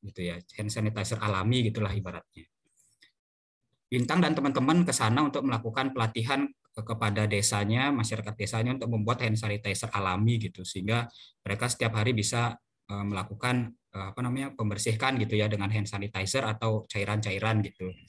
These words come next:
Yang lainnya yang disemprotkan ke lingkungan desa. Jadi Bintang ke sana memberikan pelatihan bagaimana cara membuat is-, disinfektan dan, eh, apa namanya, dan, eh,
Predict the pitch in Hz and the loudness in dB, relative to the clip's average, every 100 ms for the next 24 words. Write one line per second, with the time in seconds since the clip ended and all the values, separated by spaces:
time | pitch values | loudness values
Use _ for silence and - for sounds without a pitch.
0 | - _ _ 98 101 104 117 117 110 107 | -20 _ _ -2 0 2 4 4 2 0
1 | 107 92 - 117 110 101 104 98 101 85 | -2 -4 -2 -2 0 -2 -4 -2 -2 -2
2 | - 101 85 - 101 131 135 101 104 131 | -2 -2 -4 -4 -2 -2 -2 -4 0 0
3 | 135 135 _ _ _ _ _ _ _ _ | 0 -2 _ _ _ _ _ _ _ _
4 | _ 117 107 101 131 139 107 110 113 110 | _ -4 0 0 2 0 0 -2 0 0
5 | 110 92 101 131 139 117 104 101 113 113 | 0 -2 -2 0 0 0 0 0 0 0
6 | 107 104 101 95 104 107 - 101 120 113 | 0 0 -2 -4 -6 -6 -6 -6 -2 -2
7 | 104 98 131 123 117 120 120 - _ _ | -2 -4 0 2 4 2 0 -6 _ _
8 | _ _ _ 110 104 98 110 127 127 127 | _ _ _ -2 0 -2 -4 -2 0 0
9 | 143 127 123 127 131 - _ _ _ _ | 0 0 0 -2 -6 -14 _ _ _ _
10 | _ - - 113 110 107 107 107 | _ -14 -4 0 2 2 2 -2